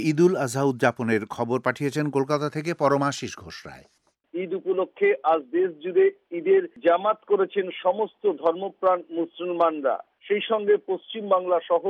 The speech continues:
Speaker 2: কলকাতার বাংলাদেশ উপদূতাবাসেও পালন করা হয় ঈদুল আজহা, হচ্ছে কোরবানিও। ভারতে আজকের দিনটি উপলক্ষে প্রতি বছরের মতো এবছরও সরকারি ছুটি ঘোষণা করেছে ভারত সরকার।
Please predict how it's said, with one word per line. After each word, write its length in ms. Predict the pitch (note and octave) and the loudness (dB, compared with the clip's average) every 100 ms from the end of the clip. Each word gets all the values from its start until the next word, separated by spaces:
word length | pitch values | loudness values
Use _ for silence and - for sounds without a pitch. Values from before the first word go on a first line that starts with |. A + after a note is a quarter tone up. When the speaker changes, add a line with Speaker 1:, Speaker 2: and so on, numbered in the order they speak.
| F#3+ | -2
Speaker 2:
কলকাতার 600 | F#3+ F3 F3 E3+ F3+ E3+ | 0 0 0 2 4 2
বাংলাদেশ 580 | D#3+ E3 F3+ F3 F3+ E3 - | 2 2 2 0 -2 -6 -12
উপদূতাবাসেও 880 | E4 G3+ F#3+ F3+ F3 E3 D#3+ F3 C#3+ - _ - | -4 0 0 2 2 2 -2 -4 -6 -6 _ -2
পালন 280 | D#3 F#3 F#3+ | 0 0 -2
করা 240 | E3+ E3+ E3 | 2 4 4
হয় 260 | E3 E3+ - | 4 2 0
ঈদুল 320 | E3 D3+ E3 D#3+ | -2 0 0 2
আজহা, 380 | D3+ C#3 C3+ G#2+ - _ _ | 0 2 0 0 -4 _ _
হচ্ছে 280 | F3+ F#3 - G3+ | -4 -2 0 0
কোরবানিও। 680 | - F3+ E3+ F3 E3 C3 G2+ - _ | 0 0 4 4 2 -6 -10 -12 _
ভারতে 400 | C#3+ E3 F3+ F#3 F#3 E3+ _ | 0 0 0 -2 -2 -4 _
আজকের 400 | D#3+ F3 - - F3 | 0 0 0 -2 -2
দিনটি 340 | G3 F#3 - G3 | -4 -8 -10 -12
উপলক্ষে 640 | F3+ F3+ G3+ G#3 - D#3+ - - _ | -6 0 2 2 -2 -8 -8 -10 _
প্রতি 260 | G3+ G3 A3+ | -4 -2 -2
বছরের 420 | G3 F#3+ F#3+ F#3 | -2 0 -2 2
মতো 260 | F#3 F3+ F#3 F#3 | 2 2 -2 -2
এবছরও 520 | F#3 F#3+ G#3 A3 G3+ G3 | 0 2 2 0 0 0
সরকারি 440 | - E3+ F#3 F3+ | 0 0 2 -2
ছুটি 320 | E3+ E3 F3+ F3 E3+ _ | -2 -10 -8 -6 -8 _
ঘোষণা 360 | C3 - G3 F3 | -14 -4 0 0
করেছে 340 | E3+ E3 - | 0 -2 -2
ভারত 320 | D3+ D#3+ D#3+ D3+ | 0 0 0 -2
সরকার। 440 | - D3 - C#3 | -2 0 2 0